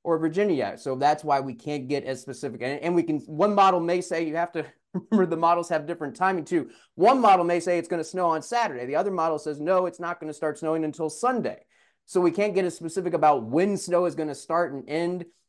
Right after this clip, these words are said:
and exactly where it's going to be, or rain,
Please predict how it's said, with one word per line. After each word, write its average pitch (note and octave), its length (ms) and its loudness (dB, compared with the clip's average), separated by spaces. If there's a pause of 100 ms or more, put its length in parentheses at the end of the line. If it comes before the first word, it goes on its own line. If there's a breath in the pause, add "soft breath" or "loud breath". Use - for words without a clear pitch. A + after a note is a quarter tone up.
(120)
and C3+ 100 -6
exactly D#3 360 -2
where D3 320 0
it's D#3+ 140 -4
going D#3 240 -4
to C#3 60 -8
be, D3 240 -2
or B2+ 260 -4 (240)
rain, D#3 540 0